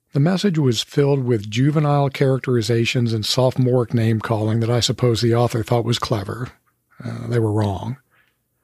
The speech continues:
At that point, I stopped reading and unsubscribed from the newsletter. Why? Well, to me, the message showed a clear lack of reasoning and excessive incivility.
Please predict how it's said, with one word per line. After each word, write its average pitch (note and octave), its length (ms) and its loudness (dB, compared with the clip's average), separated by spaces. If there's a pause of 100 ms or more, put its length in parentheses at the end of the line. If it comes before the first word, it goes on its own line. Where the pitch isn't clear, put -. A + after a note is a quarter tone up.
(580)
At D3+ 80 0
that E3+ 200 0
point, D3 260 4
I B2 60 2
stopped - 360 0
reading A2+ 300 2
and G#2+ 80 0
unsubscribed A2 640 -2
from A#2 140 0
the A2+ 40 2
newsletter. A2+ 540 -2 (840)
Why? C#3+ 480 0 (1400)
Well, F3 320 2 (380)
to E3 100 0
me, F#3 260 4
the D3 100 2
message C3 460 2
showed B2+ 320 2
a A2 60 -2
clear D3+ 340 0
lack B2+ 300 2
of A2+ 100 -2
reasoning A2+ 580 0
and A2 120 -2
excessive C3+ 560 -2
incivility. A2 720 -2